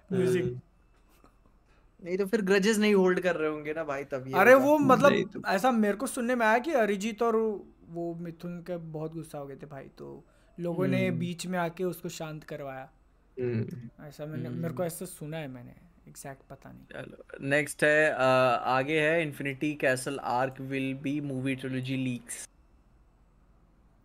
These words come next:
Speaker 3: I don't know क्या बातें हो रही हैं।
Speaker 1: Infinity Castle? अच्छा, डीमन स्लेयर की बात कर रही हैं।
Speaker 3: हम्म।
Speaker 1: और उसको
Speaker 2: ओके।
Speaker 1: मूवी ट्रिलॉजी बता, बनाएंगे, ओके।
Speaker 3: ओके, नेक्स्ट है मोहित
Speaker 1: सीरीज
Speaker 3: भाई।
Speaker 1: बनाते तो सही होता, क्योंकि पिक्चर भाई अपने यहाँ कब आएगी, कब तक नहीं आएगी, but उनको दिख रहा है पैसा,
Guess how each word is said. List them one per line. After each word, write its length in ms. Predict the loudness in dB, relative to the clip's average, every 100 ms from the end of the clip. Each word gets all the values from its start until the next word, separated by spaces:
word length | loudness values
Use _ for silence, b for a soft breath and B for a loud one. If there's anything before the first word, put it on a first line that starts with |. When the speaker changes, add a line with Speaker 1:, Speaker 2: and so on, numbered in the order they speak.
| -16
Speaker 3:
I 200 | -14 -14
don't 200 | -14 -10
know 200 | -8 -4
क्या 160 | -2
बातें 340 | -2 -4 -6 -10
हो 100 | -10
रही 120 | -8
हैं। 160 | -8 -6
Speaker 1:
Infinity 440 | -4 -4 -4 -2
Castle? 300 | -2 -2 -6 -10 -2
अच्छा, 460 | 2 10 12 12 10
डीमन 380 | 4 2 2
स्लेयर 260 | 2 0 -2
की 120 | 0
बात 240 | -2 -2 -6
कर 100 | -10
रही 220 | -10 -14
हैं। 180 | -16 -14
Speaker 3:
हम्म। 520 | -10 -8 -8 -8 -2 0
Speaker 1:
और 80 |
उसको 200 | 2 6
Speaker 2:
ओके। 80 | 6
Speaker 1:
मूवी 260 | 6 4 2
ट्रिलॉजी 400 | 0 -2 -2 0
बता, 380 | 0 0 -4 -6
बनाएंगे, 600 | -10 -10 -10 -14 -14 -16
ओके। 320 | -18 -18 -18 -18 _ _ _ _ _ _ -20 -18
Speaker 3:
ओके, 220 | -6 -4
नेक्स्ट 360 | 0 0 2 0
है 60 |
मोहित 320 | 2 2 0
Speaker 1:
सीरीज 420 | 2 6 8 8 8
Speaker 3:
भाई। 100 | 8
Speaker 1:
बनाते 360 | 8 6 2
तो 420 | -2 0 0 -2
सही 260 | -4 -2 0
होता, 340 | 0 0 0
क्योंकि 300 | -2 -6 -12
पिक्चर 400 | -12 -12 -2 0
भाई 180 | 2 2
अपने 260 | 2 0 -2
यहाँ 220 | 0 0
कब 140 | 2 2
आएगी, 280 | 2 0 -4
कब 220 | -8 -8
तक 60 | -10
नहीं 180 | -8
आएगी, 200 | -8 -6
but 140 | -8 -8
उनको 220 | -8 -8
दिख 200 | -10 -8
रहा 80 | -8
है 60 |
पैसा, 340 | -6 -8 -10